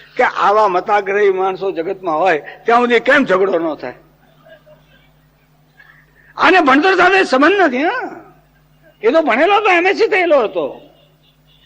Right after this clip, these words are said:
એટલા માટે શાસ્ત્રમાં કહ્યું છે, "નાયમ આત્મા પ્રવચનેન લભ્યો, ન મે દયા, ન બહુના શ્રુતેન, એષામ વૃણિષ્વામ, તેન લભ્ય,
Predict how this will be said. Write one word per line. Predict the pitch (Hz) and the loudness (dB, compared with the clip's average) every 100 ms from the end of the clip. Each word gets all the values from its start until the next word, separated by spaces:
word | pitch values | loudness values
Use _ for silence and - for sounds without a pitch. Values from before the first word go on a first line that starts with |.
| _ _ _ _ - | _ _ _ _ -10
એટલા | 185 254 | -2 0
માટે | 285 311 285 | 2 2 2
શાસ્ત્રમાં | 240 254 - 269 254 | 0 -2 0 0 2
કહ્યું | 220 220 196 | 2 2 2
છે, | 190 | 0
"નાયમ | 185 214 226 214 | 0 2 2 0
આત્મા | 190 - 185 170 | -2 -2 -2 -2
પ્રવચનેન | 156 170 180 214 214 196 | -2 -2 -2 -2 -2 -2
લભ્યો, | 165 131 131 107 - _ - | -4 -4 -8 -8 -16 _ -4
ન | 202 | 0
મે | 240 262 | 2 4
દયા, | 240 226 185 - - - | 4 4 2 0 -10 -8
ન | 214 294 | 0 2
બહુના | 277 269 285 269 | 4 4 4 2
શ્રુતેન, | - 240 233 185 127 - - _ _ | 2 0 2 0 -4 -12 -20 _ _
એષામ | 196 226 254 311 311 | 0 2 2 2 2
વૃણિષ્વામ, | 294 302 247 262 220 151 | 0 0 -2 0 0 0
તેન | - - - 311 | -10 -8 0 2
લભ્ય, | 359 330 262 247 160 | 4 2 2 -2 -4